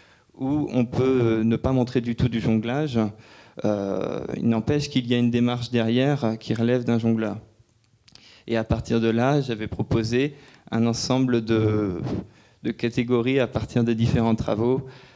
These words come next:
avec, euh, un jonglage incarné qui serait vraiment donc explicite sur scène avec des matériaux, euh, euh, on va dire, euh, purs, classiques, euh, facilement identifiables en tout cas à vue d'œil, euh,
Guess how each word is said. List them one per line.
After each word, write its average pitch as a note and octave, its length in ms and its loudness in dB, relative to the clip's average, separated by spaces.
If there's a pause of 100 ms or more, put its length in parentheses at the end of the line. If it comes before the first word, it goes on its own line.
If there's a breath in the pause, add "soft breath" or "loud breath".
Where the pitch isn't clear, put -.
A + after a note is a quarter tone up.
(120)
avec, A2 440 -4
euh, G#2 520 -2 (280)
un A#2 100 0
jonglage A#2+ 400 0
incarné A#2+ 480 0
qui B2 140 -6
serait A2+ 240 -2
vraiment A2+ 360 0
donc A2 240 -4
explicite - 540 -8
sur A#2 180 2
scène A#2+ 380 2
avec A#2+ 580 0
des A2+ 120 0
matériaux, A#2 640 0 (560 loud breath)
euh, - 540 -4 (920)
euh, A2 240 -8 (640)
on A2+ 60 0
va A2+ 160 -2
dire, A#2+ 280 0
euh, A2+ 140 4
purs, B2 640 -6
classiques, B2 640 -2 (600 loud breath)
euh, - 240 -4
facilement C3+ 520 0
identifiables C3 640 0
en A#2 40 2
tout A#2+ 140 -6
cas B2 220 0
à A#2 40 0
vue A2+ 220 -2
d'œil, B2+ 280 2
euh, G2 580 -4